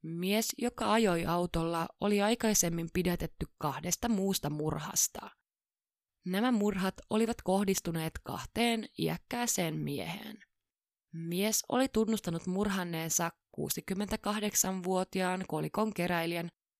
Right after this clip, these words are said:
Kian Andersenin huhtikuussa kaksituhatta yhdeksäntoista ja kahdeksankymmentävuotiaan Paul Frank Jorgensenin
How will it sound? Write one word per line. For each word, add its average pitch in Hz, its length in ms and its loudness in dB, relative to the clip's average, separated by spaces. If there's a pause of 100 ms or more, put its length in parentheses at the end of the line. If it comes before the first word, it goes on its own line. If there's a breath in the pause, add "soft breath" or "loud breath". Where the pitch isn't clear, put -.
(240)
Kian 208 360 2
Andersenin 180 760 -2 (320)
huhtikuussa 208 600 -2
kaksituhatta - 580 -4
yhdeksäntoista - 1000 -4 (680)
ja 226 120 0
kahdeksankymmentävuotiaan 165 1600 -2 (120)
Paul 156 220 0
Frank 208 360 -4
Jorgensenin 165 760 -4